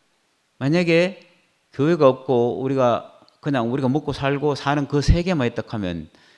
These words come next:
우리 인생이 정말 피폐하고 정말, 아, 정말 아무것도 안 해. 우리가 교회에 살았기 때문에 그렇다 이렇게 말할 수도 있지만 꼭 그게 아닌 거예요. 어디 가도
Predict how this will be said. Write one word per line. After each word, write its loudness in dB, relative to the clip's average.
우리 -6
인생이 -4
정말 -4
피폐하고 -4
정말, -4
아, -10
정말 -4
아무것도 -2
안 0
해. -2
우리가 4
교회에 2
살았기 -2
때문에 0
그렇다 -2
이렇게 2
말할 2
수도 -8
있지만 -2
꼭 -2
그게 2
아닌 2
거예요. 0
어디 4
가도 0